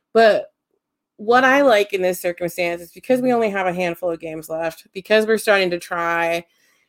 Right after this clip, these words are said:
just some, you know, things out, that they can play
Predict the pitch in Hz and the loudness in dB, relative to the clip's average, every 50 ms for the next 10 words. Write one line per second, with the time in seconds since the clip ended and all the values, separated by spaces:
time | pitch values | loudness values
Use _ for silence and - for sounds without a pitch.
0 | _ _ _ - 190 180 175 180 - 190 180 180 180 - - 185 180 175 165 160 | _ _ _ 2 2 2 2 2 0 0 2 2 0 0 -2 -2 -2 -2 -2 -2
1 | 165 175 - - - 190 180 175 175 170 196 180 170 165 160 165 165 165 165 - | -4 -4 -4 -2 0 2 4 4 2 2 0 0 -2 0 0 0 0 0 0 -4
2 | - 214 - _ _ _ _ _ _ _ _ _ _ _ _ _ _ _ _ _ | -8 -14 -20 _ _ _ _ _ _ _ _ _ _ _ _ _ _ _ _ _
3 | _ - 214 214 208 202 196 190 190 185 175 143 120 - _ _ _ _ _ _ | _ -4 0 2 2 4 2 2 0 0 -2 -2 -4 -6 _ _ _ _ _ _
4 | _ _ _ - - 202 214 220 220 220 220 220 254 226 220 220 - - 233 214 | _ _ _ -12 -4 2 4 4 4 4 2 2 0 0 0 -2 -2 0 2 4
5 | 196 202 202 196 196 190 190 185 185 185 185 190 202 | 4 4 4 4 4 4 4 4 4 2 0 0 -2